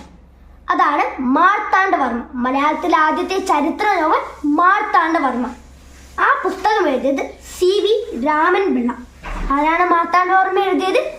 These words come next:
സി വി രാമൻ പിള്ള. ഏറ്റവും വലിയ നോവൽ മലയാളത്തിലെ, മലയാളത്തിലാണ്, മലയാളത്തിലെ ഏറ്റവും വലിയ നോവൽ ഏതാണ്? അവകാശികൾ. വിലാസിനിയുടെ അവകാശികൾ.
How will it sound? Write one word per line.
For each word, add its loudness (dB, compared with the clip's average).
സി -4
വി 0
രാമൻ 2
പിള്ള. -4
ഏറ്റവും 2
വലിയ 2
നോവൽ -6
മലയാളത്തിലെ, 0
മലയാളത്തിലാണ്, -2
മലയാളത്തിലെ 2
ഏറ്റവും -2
വലിയ 0
നോവൽ 0
ഏതാണ്? 2
അവകാശികൾ. -2
വിലാസിനിയുടെ 2
അവകാശികൾ. 0